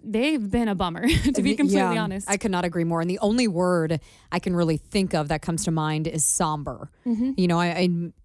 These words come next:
Speaker 2: that morning after, Tuesday morning, I'm driving into work and I was just, I, I felt like a zombie. And even just traffic heading into work,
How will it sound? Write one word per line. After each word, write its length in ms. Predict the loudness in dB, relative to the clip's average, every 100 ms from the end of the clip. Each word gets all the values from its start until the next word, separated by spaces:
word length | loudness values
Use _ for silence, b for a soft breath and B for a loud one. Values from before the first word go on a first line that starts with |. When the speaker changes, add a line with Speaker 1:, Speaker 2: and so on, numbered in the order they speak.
| -10
Speaker 2:
that 360 | -4 -2 -2 0
morning 420 | 2 2 0 -2
after, 640 | 0 0 0 -2 -2 -4 -2
Tuesday 400 | 0 2 2 0
morning, 340 | 2 0 0
I'm 80 | 0
driving 360 | 0 2 2 0
into 140 | -2
work 320 | 0 0 0
and 80 | -2
I 100 | 0
was 180 | 0 2
just, 380 | 0 0 -2 -12 b b b b -2
I, 120 | -2
I 100 | -2
felt 220 | 0 0
like 100 | 0
a 60 | 0
zombie. 460 | 2 2 2 0 -2
And 100 | -2
even 260 | 2 2
just 220 | 2 -2 -4
traffic 480 | 0 0 0 -4
heading 220 | -2 0 2
into 140 | 2
work, 260 | 2 0